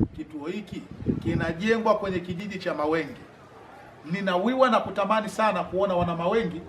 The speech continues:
mkijitoa kwa hali na mali, kwa sababu aliye karibu na uwaridi ndiye anayefanyaje? Anayenukia.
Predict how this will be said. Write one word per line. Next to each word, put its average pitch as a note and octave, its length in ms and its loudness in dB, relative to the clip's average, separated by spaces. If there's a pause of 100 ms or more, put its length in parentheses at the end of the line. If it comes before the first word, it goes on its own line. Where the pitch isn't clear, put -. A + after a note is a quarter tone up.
(360)
mkijitoa G3 640 0
kwa G3+ 180 0
hali G#3+ 280 2
na F#3 120 0
mali, G3 300 2 (360)
kwa D#3+ 120 -6
sababu G3+ 460 4 (480)
aliye G#3+ 240 4
karibu F#3+ 400 2
na F3+ 100 0
uwaridi F3 500 2 (140)
ndiye G#3 240 2
anayefanyaje? A3 540 2 (960)
Anayenukia. F#3 680 0